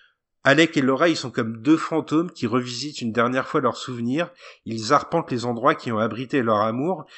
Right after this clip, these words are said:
et qui sont désormais comme vidés de tout bonheur pour n'être que tristesse. Il y a vraiment une chape de plomb qui tombe sur la dernière partie du récit. On est dans une course morne avant la pénombre,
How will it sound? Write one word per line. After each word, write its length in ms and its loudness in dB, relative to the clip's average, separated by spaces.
et 100 -4
qui 140 -8
sont 140 -4
désormais 500 0
comme 240 -2
vidés 440 -6
de 120 -6
tout 240 -8
bonheur 400 4
pour 160 -6
n'être 300 -6
que 160 -6
tristesse. 760 -8
Il 60 -2
y 40 0
a 40 -2
vraiment 300 -2
une 80 -2
chape 360 -2
de 100 -10
plomb 340 -8
qui 160 -8
tombe 220 -6
sur 120 -8
la 120 -8
dernière 300 -6
partie 260 -4
du 120 -6
récit. 360 -10
On 140 -4
est 80 2
dans 120 4
une 240 -2
course 300 -8
morne 680 2
avant 220 0
la 140 2
pénombre, 580 -4